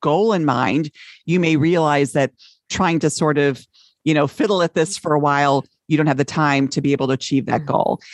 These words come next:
Speaker 1: And then obviously, lastly, for some students, it's gonna be the budget. You know, how much money is at stake here? Um, in the world that Mike and I operate oftentimes with college admissions,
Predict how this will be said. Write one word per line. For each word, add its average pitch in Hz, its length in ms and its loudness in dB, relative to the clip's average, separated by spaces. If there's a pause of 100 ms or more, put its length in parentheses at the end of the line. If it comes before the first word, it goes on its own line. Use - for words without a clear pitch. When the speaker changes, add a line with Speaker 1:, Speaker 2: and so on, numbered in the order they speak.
(260)
Speaker 1:
And 208 140 2
then 208 100 0
obviously, 208 460 0
lastly, 156 500 0
for 151 160 0
some 143 260 0
students, 135 380 -2
it's 139 80 0
gonna 135 220 0
be - 60 0
the - 100 -6
budget. - 360 -4 (300)
You 156 60 0
know, 139 100 2
how 170 300 0
much 156 340 -2
money 143 400 2
is 139 120 -2
at 131 100 -2
stake - 320 -4
here? - 320 -2 (460)
Um, 143 340 2
in 185 120 2
the 202 60 2
world 175 220 0
that 165 80 4
Mike 165 280 0
and 175 100 4
I 156 120 2
operate 139 440 0
oftentimes 135 580 0
with - 140 -8
college 339 360 0
admissions, 143 600 -2